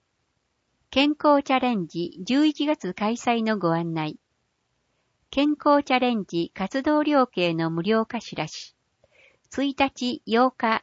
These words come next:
十五日、二十二日、二十九日、いずれも水曜日、九時三十分から十二時三十分。十日、十七日、二十四日、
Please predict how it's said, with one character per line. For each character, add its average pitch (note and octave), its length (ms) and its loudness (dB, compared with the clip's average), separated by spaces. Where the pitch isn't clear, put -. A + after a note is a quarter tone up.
十 B3 300 0
五 C4 140 2
日、 A#3+ 480 -4
二 B3+ 160 2
十 A3+ 260 0
二 D#3+ 180 -2
日、 F#3+ 440 -6
二 A#3+ 200 -2
十 G3 260 0
九 - 160 -6
日、 F3 440 -6
い G3+ 100 -2
ず B3 140 -2
れ C4+ 120 2
も C4 120 0
水 C4+ 320 -4
曜 A3 220 2
日、 - 220 -6
九 E4 120 2
時 C4 140 0
三 B3 280 0
十 C#4+ 140 0
分 F#3+ 300 -4
か E3+ 140 -2
ら D#3+ 120 -2
十 A#3 260 0
二 B3+ 140 -2
時 E3 120 -4
三 F#3+ 260 -4
十 G3 160 -6
分。 C#3+ 220 -6
十 C4+ 220 4
日、 B3 400 -2
十 B3 300 0
七 B3 260 2
日、 A3+ 500 -6
二 C4 160 2
十 A3+ 240 2
四 E3 180 0
日、 - 240 -2